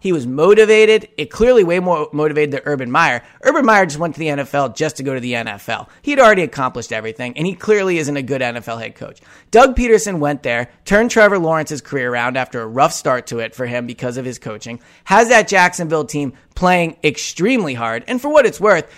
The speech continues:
Mike Vrabel, also a good example of how a motivating head coach really changes things. That Titans team had no business being in that game.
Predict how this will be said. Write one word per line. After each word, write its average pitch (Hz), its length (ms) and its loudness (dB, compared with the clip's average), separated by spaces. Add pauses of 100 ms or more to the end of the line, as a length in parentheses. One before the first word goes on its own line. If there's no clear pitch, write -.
(120)
Mike 220 220 2
Vrabel, 190 580 4
also 214 340 2
a 151 60 0
good 147 180 0
example 131 640 -6
of 143 120 -4
how 160 300 2
a 131 80 -2
motivating 175 600 2
head 147 240 -6
coach 139 380 -8 (280)
really 175 480 6
changes 147 480 -8
things. 107 300 -14
That 214 220 4
Titans 165 440 -2
team 147 300 -6
had 131 140 -4
no 175 200 4
business 151 360 -4
being 123 220 -12
in 113 100 -12
that 113 220 -8
game. 117 240 -12